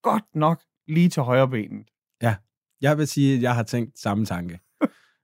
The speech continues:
Speaker 2: Øh, det skal der være ærlig at sige. Det er jeg ikke for fint til.
Speaker 1: <laughs>
Speaker 2: Øh, noget andet, der er sket inde på Facebook, det er, at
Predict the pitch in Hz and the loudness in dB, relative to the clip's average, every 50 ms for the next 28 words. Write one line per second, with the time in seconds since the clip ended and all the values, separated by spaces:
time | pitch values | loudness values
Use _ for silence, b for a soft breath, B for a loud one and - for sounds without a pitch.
0 | _ _ _ _ _ - 123 123 113 113 107 135 135 - 143 135 117 117 113 110 | _ _ _ _ _ 0 2 4 4 6 6 4 4 6 4 4 4 4 2 2
1 | 107 104 98 - - - - 113 113 127 139 139 147 - - 127 - 151 151 120 | 2 0 -2 -4 -6 -6 -6 -2 2 4 6 6 6 4 2 2 4 4 4 4
2 | 110 - - 117 113 - - - 208 - - - 214 - - - 113 95 - - | 4 2 2 2 0 0 0 0 -2 -2 -2 -2 -6 -2 2 2 2 2 2 2
3 | 214 220 285 - B B B B B B B B B B _ _ - - 147 135 | 2 2 2 2 B B B B B B B B B B _ _ 4 6 8 8
4 | 135 127 123 120 123 123 120 117 127 143 147 147 143 160 202 226 175 123 113 107 | 8 8 8 6 6 4 4 6 6 6 6 6 6 6 6 6 4 4 2 2
5 | - 175 156 - 131 131 151 139 135 113 - 131 135 139 - - 120 110 - b | 2 2 4 4 6 4 6 4 4 2 2 2 0 0 0 -2 -4 -4 -4 b
6 | b b b b b b _ - 151 143 135 135 139 143 - - 123 120 110 | b b b b b b _ 2 2 4 4 6 4 4 2 2 0 -2 0